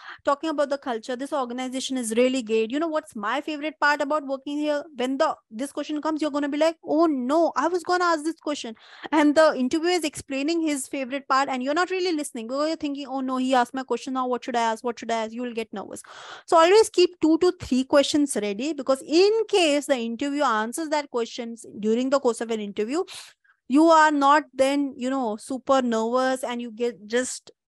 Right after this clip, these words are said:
are thrown aback that, "Okay, now what should I ask?" So always keep few questions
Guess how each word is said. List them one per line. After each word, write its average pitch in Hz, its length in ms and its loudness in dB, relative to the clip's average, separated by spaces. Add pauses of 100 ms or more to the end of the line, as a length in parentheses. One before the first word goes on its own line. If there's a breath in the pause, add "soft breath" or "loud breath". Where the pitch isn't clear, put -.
are 220 260 -2 (100)
thrown 254 320 -4
aback 226 340 -4
that, 226 140 -4
"Okay, 247 240 -8
now 214 160 0
what 254 240 0
should 294 180 -2
I - 20 2
ask?" 196 360 -2
So - 140 -12
always 359 460 0
keep 311 220 -6
few 339 140 -4
questions 311 520 -4